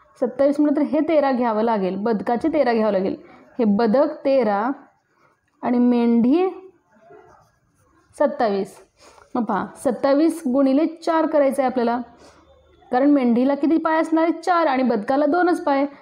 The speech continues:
तेरा दोन्ही हे सव्वीस येणार आणि सत्तावीस चोक चार सत्ते अठ्ठावीसला आठ, हात चाले दोन, चार दोन्ही आठ, नऊ, दहा, एकशे आठ आणि सव्वीस यांची बेरीज करायची आहे. आता किती यायला हवं? एकशे चौतीस इतकी यायला हवं. पहा, सहा आणि आठ, चौदाला चार, हातचा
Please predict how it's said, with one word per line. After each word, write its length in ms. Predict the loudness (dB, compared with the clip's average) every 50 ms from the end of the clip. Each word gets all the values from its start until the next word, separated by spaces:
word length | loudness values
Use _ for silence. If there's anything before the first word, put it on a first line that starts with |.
| _ _ _
तेरा 200 | 0 0 2 2 2
दोन्ही 220 | 2 2 4 2 2
हे 120 | 2 0
सव्वीस 440 | 0 0 0 0 2 2 0 0 0
येणार 340 | 0 -2 -2 -2 -2 -4 -4 -6 -10 -16 -20 -20 _ -6
आणि 120 | -4 -2
सत्तावीस 600 | -2 -2 -4 -4 -2 -2 0 2 2 2 0 -2 -4
चोक 280 | -2 0 0 0 -2 -6 -12 -18 -20 _ _
चार 180 | -2 0 0 0
सत्ते 360 | 0 -2 -2 -2 -2 -2 -2
अठ्ठावीसला 680 | -2 -2 -6 -8 -6 -4 -2 -2 0 -2 -2 -4 -6 -4 -4 -2
आठ, 260 | 0 0 0 -2 -4 -8 -16 -10 -6
हात 80 | -4 -4
चाले 280 | -2 0 0 0 2 2
दोन, 300 | 2 2 2 2 2 0 -2 -6 -12 -20 -20 _ -2
चार 160 | -2 0 0
दोन्ही 220 | 2 2 0 0 0
आठ, 260 | 0 -2 -2 0 0
नऊ, 180 | -2 0 0 0
दहा, 280 | 0 0 0 -2 -4 -4 -4
एकशे 360 | -6 -6 -6 -8 -6 -2 -2
आठ 300 | 0 0 0 -2 -2 -2 0
आणि 160 | 0 0 0
सव्वीस 400 | 2 0 0 2 2 0 0 0
यांची 220 | -2 -2 -2 0
बेरीज 280 | 0 2 2 0 0 -2
करायची 300 | -4 -4 -6 -4 -4 -4
आहे. 80 | -4
आता 140 | -4 -4 -6 -8 -12 -18 _ -20 -20 _ -20 _ _ -6
किती 240 | -2 0 0 2
यायला 220 | 2 2 2 2 2
हवं? 260 | 2 2 2 0 0
एकशे 340 | 0 -2 -6 -6 -4 -4 -2
चौतीस 440 | 0 0 0 0 0 -2 -4 -4 -4
इतकी 240 | -6 -6 -2 -2
यायला 240 | 0 0 0 0 0
हवं. 200 | -2 -4 -4 -6 -8 -12 -20 _ _ _ _
पहा, 200 | -4 -4 -4 -4 -6
सहा 300 | -6 -4 -2 -2 0 0
आणि 160 | 0 0 -2 -2 -2
आठ, 300 | -2 0 0 0 -2 -4 -8 -16 -20 -20 -20 -20 -20 _ _ _ _ _
चौदाला 520 | -4 -2 0 2 2 2 0 0 0 -2 -2
चार, 320 | -2 -2 -2 0 0 0
हातचा 440 | 0 0 -2 -4 -6 -6 -4 -4 -4